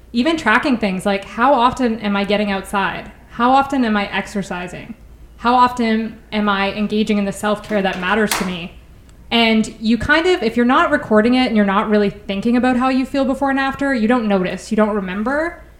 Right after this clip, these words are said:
But I can clearly see if I'm starting to see my mood going down, I look, have I been going outside? Have I been exercising? For me, I like meditating. Have I been doing that? Like, what have I been doing in my life? And you usually see a pretty clear link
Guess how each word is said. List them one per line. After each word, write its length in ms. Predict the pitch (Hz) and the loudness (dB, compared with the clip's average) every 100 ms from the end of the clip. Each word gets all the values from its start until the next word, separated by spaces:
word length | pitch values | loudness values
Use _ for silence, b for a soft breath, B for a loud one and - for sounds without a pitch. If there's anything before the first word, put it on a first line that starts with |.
| b b - - | b b -12 0
But 100 | 240 | 2
I 120 | 269 | 4
can 180 | 320 254 | 2 0
clearly 420 | 262 233 220 202 | 4 6 6 2
see 300 | 196 208 185 | 0 0 -2
if 100 | 180 | 0
I'm 180 | 214 233 | 2 2
starting 320 | 220 240 226 220 | 2 2 2 0
to 100 | 208 | 0
see 160 | 226 | 0
my 140 | 196 190 | 0 0
mood 260 | 196 220 | 2 2
going 260 | 220 262 269 | 2 0 0
down, 380 | 277 285 311 320 b b b b | 0 0 -2 -6 b b b b
I 120 | 233 220 | 0 2
look, 320 | 202 - - - - | 2 0 -10 -18 -8
have 100 | 214 | -2
I 80 | 214 | 0
been 200 | 208 202 | 0 0
going 220 | 214 247 | 0 2
outside? 560 | 311 311 208 196 196 202 | 0 0 0 2 0 -2
Have 180 | 214 196 | -2 -2
I 100 | 196 | -2
been 140 | 247 | -2
exercising? 1000 | 214 - 208 196 185 185 185 190 202 - | -4 -4 -6 -4 -6 -6 -8 -8 -10 -8
For 100 | - | 0
me, 120 | 214 226 | 2 4
I 40 | |
like 160 | 226 226 | 2 2
meditating. 540 | 202 202 202 196 202 | 0 0 0 -2 -2
Have 100 | 202 | -2
I 80 | 196 | -2
been 220 | 185 190 | -2 -2
doing 300 | 190 202 220 | 0 0 0
that? 520 | 185 185 180 - - | -2 -4 -6 -12 -6
Like, 200 | 214 196 | -2 -2
what 260 | 202 220 302 | 0 0 2
have 120 | 349 | 0
I 100 | 320 | 2
been 220 | 226 220 | 2 2
doing 280 | 208 202 214 | 2 2 2
in 100 | 185 | -2
my 140 | 180 175 | -6 -8
life? 380 | 175 - - - - | -8 -10 -16 -18 -2
And 100 | 233 | 2
you 80 | 247 | 4
usually 380 | 254 339 349 311 | 2 0 -2 -4
see 200 | - 233 | -2 -2
a 40 | |
pretty 380 | 214 - 240 220 | -2 -2 -2 -2
clear 340 | 226 214 196 | -2 0 0
link 380 | 190 190 - 214 | 0 -6 -8 -14